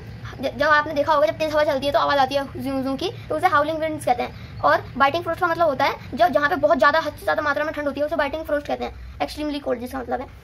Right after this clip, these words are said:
Every step is a labor of strength। वहाँ पे हर एक कदम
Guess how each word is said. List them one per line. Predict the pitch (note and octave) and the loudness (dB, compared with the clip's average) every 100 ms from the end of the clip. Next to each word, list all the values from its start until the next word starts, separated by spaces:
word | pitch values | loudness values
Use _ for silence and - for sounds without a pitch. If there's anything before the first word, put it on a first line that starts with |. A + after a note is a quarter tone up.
| - - - C#4 | -20 -16 0 2
Every | C#4+ A4 - | 2 0 4
step | E4+ F4 D4 | 2 2 -6
is | C#4 D4 | 0 2
a | D#4 | 2
labor | C4+ C4+ E4+ | 2 4 4
of | E4+ | 4
strength। | - C4 A#3+ - - - - - | 2 -2 -2 -8 -20 -20 -16 -4
वहाँ | C#4 C4+ C#4 | 2 2 4
पे | D#4 | 2
हर | D4+ D#4 | 2 0
एक | F4 D4 | 2 2
कदम | D4 | 2